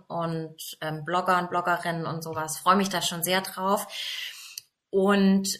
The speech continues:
äh, mit Verlagen arbeite ich zum Teil zusammen. Das sind kleinere Verlage. Das ist aber auch mehr spontan. Also ich habe da jetzt keine Festanstellung für Verlage. Immer mal wieder kommt ein Verlag auch auf mich zu. Oder ich habe Autoren, Autorinnen, die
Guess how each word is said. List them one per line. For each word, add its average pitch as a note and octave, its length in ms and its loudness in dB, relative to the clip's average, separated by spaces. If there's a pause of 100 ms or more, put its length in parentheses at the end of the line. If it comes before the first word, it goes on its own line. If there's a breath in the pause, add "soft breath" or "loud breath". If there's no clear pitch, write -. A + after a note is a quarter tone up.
äh, F#3+ 180 4
mit G3+ 220 4
Verlagen G#3+ 520 8
arbeite G#3 440 6
ich - 100 -2
zum G3 160 0
Teil G3 300 2
zusammen. B3+ 480 0
Das A3 180 0
sind G3 480 0
kleinere C4+ 420 0
Verlage. G#3+ 840 2 (800)
Das G#3 160 4
ist G#3+ 140 6
aber F#3+ 240 6
auch F3 100 -2
mehr F3 160 2
spontan. D3 560 -2
Also D3+ 180 0
ich F#3+ 160 -4
habe G3 120 -6
da F3+ 80 2
jetzt E3+ 180 -2
keine E3 180 -6
Festanstellung A3+ 600 0
für G#3 160 -2
Verlage. F#3+ 480 2
Immer G3 260 2
mal F3+ 220 4
wieder C4 160 2
kommt G#3+ 240 -2
ein G3+ 80 -6
Verlag F3 340 0
auch D3 140 2
auf D3+ 160 -4
mich - 160 -10
zu. F#4 320 0 (480 loud breath)
Oder A3 720 6 (100)
ich G3 280 -4
habe F#3 240 -2
Autoren, A3 380 0
Autorinnen, B3+ 720 0
die A3+ 260 4